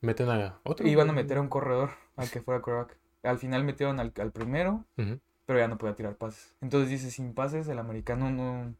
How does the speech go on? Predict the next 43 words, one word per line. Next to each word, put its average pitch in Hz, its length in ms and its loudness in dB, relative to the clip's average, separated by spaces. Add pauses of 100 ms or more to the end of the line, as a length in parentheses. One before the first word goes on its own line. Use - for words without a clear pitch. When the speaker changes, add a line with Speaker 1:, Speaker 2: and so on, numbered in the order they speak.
Speaker 1:
Sí, - 160 0
o 120 100 6
sea, 113 420 8
Speaker 2:
no 135 140 -2
se 139 120 -6
puede". 139 480 0
Speaker 1:
es 123 160 6
que 143 280 10
correr 120 300 12
en 143 60 8
el 165 60 8
americano, 139 580 6
pues, 117 120 6
no 113 60 8
es, - 200 0
es 120 140 4
como 127 140 8
que 123 80 4
tienes 117 160 8
que 131 60 6
esperarte 113 340 8
un 107 60 4
pase. 110 280 4 (120)
Y 127 80 2
puro 131 280 12
pase 147 320 10
corto 160 300 10
es 143 100 6
como 135 260 4
que, 113 120 2
¿cómo 123 280 8
sales 131 180 8
de 123 80 0
toda 123 240 10
la 135 140 12
defensa 123 400 6
del 117 100 8
equipo - 260 2
rival? 101 260 4
Speaker 2:
Sí, 160 200 -4
no, 151 180 -4
o 143 60 -6
sea, 131 420 -2